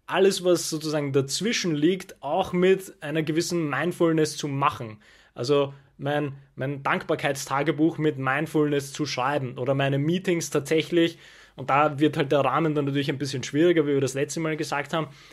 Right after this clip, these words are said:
Aber beim, bei einer Besprechung richtige Aufgaben verteilen, dass ich einfach weiß, was ich da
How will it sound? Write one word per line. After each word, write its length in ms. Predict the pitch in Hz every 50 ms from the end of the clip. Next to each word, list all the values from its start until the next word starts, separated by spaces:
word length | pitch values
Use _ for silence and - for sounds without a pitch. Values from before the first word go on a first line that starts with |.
| - _ _
Aber 380 | - 139 143 160 156 151 - - - _ _ _ _ _ _ _ _ _ _ _ _ _ _ _ _ _ _ _ -
beim, 420 | 151 160 175 180 185 185 180 180
bei 100 | - 175
einer 220 | 175 180 196 190 180
Besprechung 640 | 180 175 - - - 165 165 160 190 180 175 170
richtige 420 | 156 156 170 - - 160 147 156 139
Aufgaben 500 | 123 135 143 139 - 143 127 127 135 135
verteilen, 580 | 139 139 131 - 120 113 113 113 113 110 107
dass 180 | - 127 120 123
ich 120 | 135 139
einfach 280 | 135 131 127 147 123 -
weiß, 340 | 135 123 131 143 143 139 135
was 140 | 135 127 143
ich 120 | 135 139
da 440 | 139 135 131 131 127 131 139 -